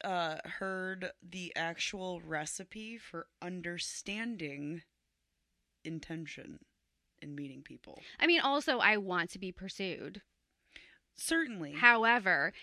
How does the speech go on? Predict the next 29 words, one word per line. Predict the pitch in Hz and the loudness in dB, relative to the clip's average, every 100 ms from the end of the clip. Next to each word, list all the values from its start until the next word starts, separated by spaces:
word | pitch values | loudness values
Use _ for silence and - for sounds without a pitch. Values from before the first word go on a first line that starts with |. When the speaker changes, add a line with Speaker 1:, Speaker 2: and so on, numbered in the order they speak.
| - - | 0 6
Speaker 2:
as, | 240 247 | 8 8
like, | 240 | 6
an | 220 208 | 6 6
alpha | 202 208 208 208 190 180 | 6 4 2 2 4 2
female, | - 208 208 180 160 139 160 185 _ _ _ _ _ | 0 -2 0 0 0 -2 -4 -8 _ _ _ _ _
I | 214 220 | 8 8
also | 208 214 | 6 0
don't | 202 196 185 | -4 -2 -2
ever | 180 | -2
see | 185 202 | -6 -8
a | 170 | -10
problem | - 175 196 190 196 | -10 -10 -6 -6 -2
with | 185 175 156 - _ | -2 -2 -4 -10 _
pursuing | 214 202 190 175 170 165 | -8 -6 -4 -2 -2 -4
men. | 156 190 302 302 | -8 -4 -4 -2
Speaker 1:
No, | 392 | -2
Speaker 2:
But | 233 185 | 0 2
Speaker 1:
absolutely | 226 247 240 | 4 4 4
Speaker 2:
in | 226 | 4
Speaker 1:
not. | 214 | 6
Speaker 2:
my | 208 | 6
experience, | 196 - 254 269 240 190 185 | 4 0 2 4 4 2 0
it | 180 | -4
has | 180 | -4
never | 180 175 180 | -4 -4 -6
worked | 170 165 | -8 -6
out | 151 160 | -4 -2
when | 196 196 | -2 -4
I've | 190 | -4